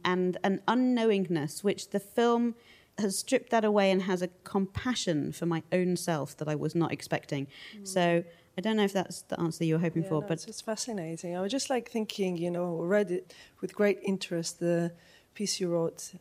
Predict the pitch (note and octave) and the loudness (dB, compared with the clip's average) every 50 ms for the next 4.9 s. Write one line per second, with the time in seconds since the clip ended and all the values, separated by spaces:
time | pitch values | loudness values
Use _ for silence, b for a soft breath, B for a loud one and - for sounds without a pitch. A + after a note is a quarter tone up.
0 | _ - F3+ E3+ E3+ E3 F3+ E3+ E3+ F3 E3+ - E3 G3+ G#3 F#3+ F3 E3 E3 - | _ -8 -6 -6 -4 -4 -2 -2 -2 -2 -2 -2 -2 -2 0 0 -2 -4 -8 -18
1 | - - - - - _ _ - F3 E3 E3+ D#3+ E3 E3 F3 E3 - - F#3+ F3+ | -20 -20 -20 -20 -20 _ _ -14 -10 -10 -6 -6 -4 -4 -4 -4 -2 -2 0 2
2 | F3 E3+ E3 D#3+ D#3 - - - - - G3+ G3 G3 G3 G3 G3 F#3+ F#3+ F#3+ - | 2 2 0 -2 -4 -6 -10 -12 -4 -2 0 2 2 4 4 4 4 2 0 -2
3 | - B3 A#3+ - - - G#3+ G3 F#3+ F3+ F3 - - - F3 F3 E3+ F3 F3 F3 | -2 -2 -2 -2 -6 -6 -2 -2 0 -2 -2 -4 -6 -2 -2 0 2 2 2 2
4 | F3 F3 F3 - - - B3+ F3+ F3+ F3+ F3 - - _ - - - | 2 2 0 -4 -8 -10 -2 0 0 0 0 -2 -6 _ -14 -14 -14